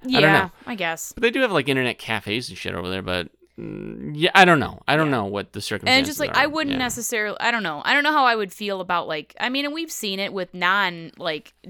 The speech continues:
Speaker 1: deaf couples where, like, they know no eng-, no, n-, neither person's language, and they just sit there on, like, a translator on their phone the whole time.
Speaker 2: Yeah.
Speaker 1: Just kinda like,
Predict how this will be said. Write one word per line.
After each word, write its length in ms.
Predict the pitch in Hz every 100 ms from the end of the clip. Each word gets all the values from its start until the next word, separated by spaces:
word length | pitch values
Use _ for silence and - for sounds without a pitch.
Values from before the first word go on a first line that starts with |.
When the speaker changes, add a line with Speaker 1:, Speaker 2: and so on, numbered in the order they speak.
| 175
Speaker 1:
deaf 380 | 170 160 156 -
couples 480 | - 170 165 160 165
where, 180 | 165 160
like, 200 | 151 160
they 160 | 165
know 180 | 165 156
no 420 | 156 165 175 190
eng-, 300 | 196 202 170
no, 360 | 196 208 202 -
n-, 280 | 190 185 -
neither 340 | 185 208 233 240
person's 420 | 226 214 196 175
language, 340 | 190 208 196
and 60 | 190
they 40 |
just 180 | 180 175
sit 180 | - 190
there 180 | 190 180
on, 160 | 156 170
like, 140 | 156
a 60 | 156
translator 500 | - 160 165 180 170
on 60 |
their 80 | 160
phone 260 | - 151 165
the 60 | 127
whole 120 | 110
time. 220 | 104 101
Speaker 2:
Yeah. 40 | 101
Speaker 1:
Just 160 | 98
kinda 160 | - 180
like, 220 | 165 156